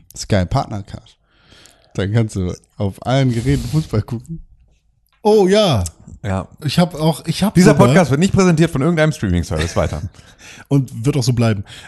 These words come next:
Speaker 2: Äh, vielleicht. Mal
Speaker 3: Können wir
Speaker 2: gucken.
Speaker 3: über Red Dead
Speaker 2: Hallo.
Speaker 3: Redemption reden?
Speaker 2: Ähm, <laughs> ja, ähm, ich hab sogar ein Spiel vom V F L mal wieder gesehen. Mann, war das langweilig. Äh, wo wir letztes Mal, glaub ich,
Speaker 1: Haben die
Speaker 2: gesungen
Speaker 1: rumgeballert
Speaker 2: haben.
Speaker 1: mit Kanonen?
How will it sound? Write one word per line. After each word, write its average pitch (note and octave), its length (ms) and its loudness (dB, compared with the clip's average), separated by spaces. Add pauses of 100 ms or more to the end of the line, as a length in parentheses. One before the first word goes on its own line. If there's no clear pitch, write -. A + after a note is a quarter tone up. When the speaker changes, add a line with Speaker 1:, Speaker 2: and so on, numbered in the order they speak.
Speaker 2:
Äh, A#2 220 2
vielleicht. - 500 -6
Mal C#3+ 60 -6
Speaker 3:
Können C3+ 140 2
wir C#3+ 60 2
Speaker 2:
gucken. C3+ 80 0
Speaker 3:
über B2+ 40 2
Red C3+ 140 2
Dead C#3+ 100 0
Speaker 2:
Hallo. E3+ 80 0
Speaker 3:
Redemption C3+ 280 -2
reden? C3+ 220 0 (160)
Speaker 2:
Ähm, C3+ 460 4
<laughs> - 680 -2 (360)
ja, A#2+ 280 0 (280)
ähm, A#2 460 0
ich - 100 -8
hab C3 80 0
sogar C3+ 240 -2
ein G2+ 180 -8
Spiel - 220 -8
vom A#2 160 0
V A2+ 160 0
F G#2+ 80 -8
L B2+ 160 -2
mal G#2 160 -2
wieder F#2+ 160 -4
gesehen. F2+ 320 -6
Mann, B2+ 240 -2
war G2 100 -6
das F#2+ 120 -6
langweilig. F#2+ 460 -4 (760)
Äh, G2+ 220 -6
wo G#2 120 -10
wir A2 100 -2
letztes A#2 360 -6
Mal, A2+ 160 2
glaub G2+ 200 -4
ich, A#2 60 0
Speaker 1:
Haben F3+ 120 4
die G3+ 60 6
Speaker 2:
gesungen B3+ 240 6
Speaker 1:
rumgeballert G3 560 4
Speaker 2:
haben. F3+ 60 4
Speaker 1:
mit E3+ 160 -2
Kanonen? G3+ 540 4